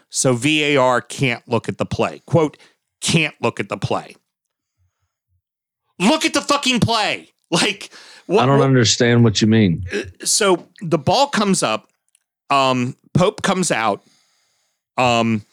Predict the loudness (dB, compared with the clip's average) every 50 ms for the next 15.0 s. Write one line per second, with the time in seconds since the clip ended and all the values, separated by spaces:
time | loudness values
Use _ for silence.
0 | _ _ -10 -4 -2 0 0 0 0 0 -2 -2 -2 -4 -4 0 -2 -2 -2 _
1 | -4 -2 -2 0 0 0 0 0 0 0 0 -2 -2 -2 -2 -2 -2 -2 -2 -2
2 | -2 -2 -4 _ _ -20 -20 -20 -20 _ _ _ -18 -18 -18 -10 _ 0 0 0
3 | 0 0 0 0 0 2 2 0 0 0 0 -2 0 0 0 0 0 -2 -4 -6
4 | -8 -12 _ _ _ _ _ _ _ _ _ -6 -4 -2 -2 -2 -4 -6 -6 -2
5 | -2 0 0 -2 -2 -4 -6 -4 -4 -2 0 0 0 0 -2 -4 _ -8 -6 -4
6 | -2 0 2 2 2 2 0 -2 -2 0 0 0 0 -2 -6 -10 -14 -8 -6 -6
7 | -6 -4 -6 -8 -8 _ -6 -4 -4 -4 -2 -2 -4 -4 -4 -4 -6 -6 -4 -4
8 | -2 -2 -2 -2 -2 -2 -4 -2 0 0 0 -2 -2 -6 -10 -10 -8 -8 -6 -2
9 | 0 0 2 2 0 0 0 0 0 0 -2 -6 -10 -14 -20 -20 -20 -20 _ -6
10 | -4 -2 -2 -2 -2 -4 -6 -6 -2 -2 0 0 0 0 0 0 0 0 0 0
11 | 0 0 0 0 0 0 0 -2 -4 -2 0 0 2 2 0 0 -2 -4 -6 -6
12 | -8 -8 -4 -2 -2 -2 -2 -4 -6 -4 -4 -4 -2 -2 -2 -2 -2 -2 -2 -4
13 | -4 -4 -4 -2 -2 0 0 0 0 0 -2 -2 -2 -2 0 0 0 0 0 -2
14 | -4 -4 -4 -2 0 0 2 0 0 0 -2 -2 -4 -6 -6 -10 -18 -20 -20